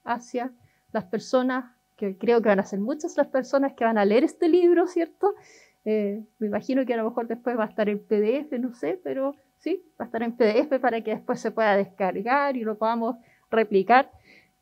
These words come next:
porque es tarea de todos y todas contribu-, contribuir en alguna medida a que la ciencia llegue a todas las comunas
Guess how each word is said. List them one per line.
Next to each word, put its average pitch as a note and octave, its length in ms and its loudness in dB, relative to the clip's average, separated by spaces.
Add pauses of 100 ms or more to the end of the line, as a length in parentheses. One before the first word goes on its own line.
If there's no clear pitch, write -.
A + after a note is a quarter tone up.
(320)
porque B3+ 680 4
es C4+ 140 2
tarea D4 300 8
de B3 120 8
todos E4 360 6
y D#4 80 0
todas E4+ 500 6 (160)
contribu-, B3 580 2 (120)
contribuir A#3 680 2 (240)
en A3+ 160 4
alguna C4 300 6
medida C#4+ 500 2 (380)
a A3+ 120 2
que G#3+ 120 -2
la A#3 140 2
ciencia B3+ 480 0
llegue B3+ 260 0
a B3 80 0
todas B3+ 200 2
las B3+ 140 -4
comunas G3+ 540 0